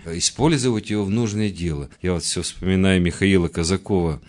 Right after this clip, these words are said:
актёра, который говори-, рассказывал, что мама мне всегда говорила: «Миша,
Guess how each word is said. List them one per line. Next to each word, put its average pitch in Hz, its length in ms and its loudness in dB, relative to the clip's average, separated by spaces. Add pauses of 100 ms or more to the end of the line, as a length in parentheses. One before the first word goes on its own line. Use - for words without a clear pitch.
(100)
актёра, 82 500 -4
который 80 440 -6
говори-, 76 760 -4
рассказывал, 80 680 -4
что - 240 -10
мама 117 380 0
мне 107 220 -2
всегда 95 520 -2
говорила: 90 580 -6
«Миша, 107 560 -8